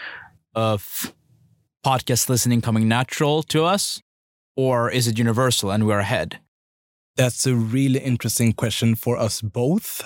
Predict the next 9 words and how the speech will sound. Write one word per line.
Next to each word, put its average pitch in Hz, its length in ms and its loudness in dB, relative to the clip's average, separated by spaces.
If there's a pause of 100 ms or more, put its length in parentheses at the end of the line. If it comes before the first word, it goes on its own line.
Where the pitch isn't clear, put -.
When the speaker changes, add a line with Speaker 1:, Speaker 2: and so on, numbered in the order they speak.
(340)
Speaker 2:
as 113 500 2 (420)
now 139 140 0
we're 135 140 2
getting 131 300 0
into 131 280 0
your 123 140 2
move 131 300 2
to - 160 -6
India. 139 320 2